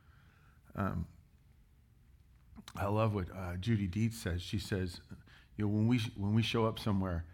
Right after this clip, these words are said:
we bring kingdom with us." Love that. She stole it from somewhere, but I don't remember what it was.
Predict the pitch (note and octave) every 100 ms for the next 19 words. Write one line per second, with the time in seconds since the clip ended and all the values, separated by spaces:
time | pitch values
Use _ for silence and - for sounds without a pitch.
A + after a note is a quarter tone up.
0 | - - - - - - - - F#2+ E2+
1 | F2+ E2 F#2 F2 - - - - - -
2 | - D#2 - C#2 - - - - - -
3 | - - - - - - - - - F2
4 | E2 E2+ - - D3+ C#3 A2+ G#2+ F2+ -
5 | F2 - F2 F2+ E2+ - - - - -
6 | - F#2 E2 F2 D#2+ F2+ E2+ E2+